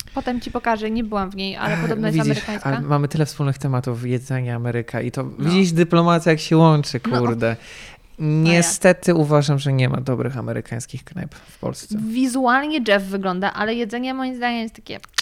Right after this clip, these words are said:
Speaker 2: W sensie jest przesyt tego wszystkiego. Te knajpy amerykańskie nawet nie są tak amerykańskie. <laughs> Serio. Nie ma aż tak bardzo. Em, no nic, no co, trzeba po prostu wylecieć i sobie p-, popróbować, nie?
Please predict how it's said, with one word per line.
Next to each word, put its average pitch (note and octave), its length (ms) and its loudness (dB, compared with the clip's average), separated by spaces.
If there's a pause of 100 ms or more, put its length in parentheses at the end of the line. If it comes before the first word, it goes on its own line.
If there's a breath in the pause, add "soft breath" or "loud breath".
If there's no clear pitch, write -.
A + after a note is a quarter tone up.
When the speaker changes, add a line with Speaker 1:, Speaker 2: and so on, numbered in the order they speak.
Speaker 2:
W - 40 -18
sensie E4 240 -4
jest A#3+ 140 -8
przesyt A2 840 -2
tego G#2+ 260 -8
wszystkiego. A2 560 -8
Te B2+ 120 -8
knajpy G3 320 -2
amerykańskie B2+ 500 0
nawet A#2+ 240 -2
nie A#2 60 -2
są A2 140 -6
tak - 180 -6
amerykańskie. B2+ 720 4 (320)
<laughs> - 240 -2
Serio. - 680 -2 (520 loud breath)
Nie D3+ 200 0
ma C#3 140 -4
aż - 200 -6
tak B2 220 -6
bardzo. A2 460 -2 (480 loud breath)
Em, F3 640 2 (1000 loud breath)
no D4+ 100 -6
nic, D#4 360 -2
no C3+ 240 2
co, A2+ 300 2
trzeba F3 260 -2
po F3+ 60 -12
prostu F#3+ 260 -2
wylecieć G#3 540 2
i B2+ 60 -4
sobie B2 240 0
p-, - 160 -14
popróbować, A2 760 -6
nie? C#3 240 -2